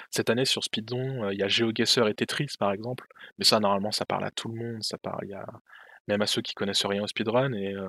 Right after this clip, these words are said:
se dire, « Ah bah tiens, euh, speedrunner GeoGuessr ou Tetris,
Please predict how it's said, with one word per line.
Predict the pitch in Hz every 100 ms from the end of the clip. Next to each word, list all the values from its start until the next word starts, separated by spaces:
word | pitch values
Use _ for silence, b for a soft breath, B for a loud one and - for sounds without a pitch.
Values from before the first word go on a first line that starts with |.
| - B B
se | - 117
dire, « | 170
Ah |
bah | 143
tiens, | - 202 254
euh, | 196 113 107 107 104
speedrunner | 107 - - 123 123 143
GeoGuessr | 135 117 120 - 180
ou | 156
Tetris, | 113 - 156